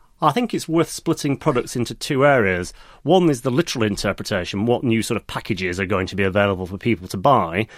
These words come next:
And secondly, what services will financial co-, companies have to offer customers in order to support them meeting their needs? Products that offer people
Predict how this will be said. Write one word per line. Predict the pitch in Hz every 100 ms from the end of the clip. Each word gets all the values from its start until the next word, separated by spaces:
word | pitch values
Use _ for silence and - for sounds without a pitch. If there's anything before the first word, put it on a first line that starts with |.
| - -
And | 123 107
secondly, | 196 - 131 104 110 117 - -
what | 233
services | - - 196 156 - 104 98
will | 117 117 107
financial | - 131 123 117 123 113 110 - _ -
co-, | - -
companies | - 131 123
have | - -
to | 123
offer | 143 - 104
customers | - 104 - 87 101 - - - -
in | 120
order | 135 117
to | 117
support | - - 151 120
them | 110 110
meeting | 117 117 107
their | 104
needs? | 120 151 92 85 - - - - - -
Products | 220 180 - - - -
that | 131 139 -
offer | - 160 -
people | 135 151 135 - 131 123 127